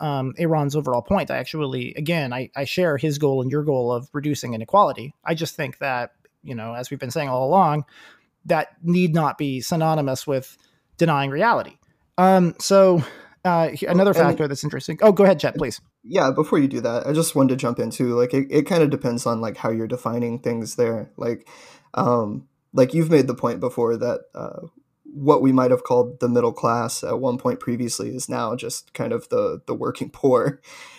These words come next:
Speaker 2: And, you know, the middle class today, like, if you're talking about someone, you know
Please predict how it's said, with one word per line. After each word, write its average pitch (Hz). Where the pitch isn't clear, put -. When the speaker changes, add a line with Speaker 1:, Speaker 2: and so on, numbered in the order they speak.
Speaker 2:
And, 113
you 131
know, 117
the 135
middle 156
class 135
today, 123
like, 117
if 123
you're 131
talking 120
about 113
someone, 113
you 123
know 123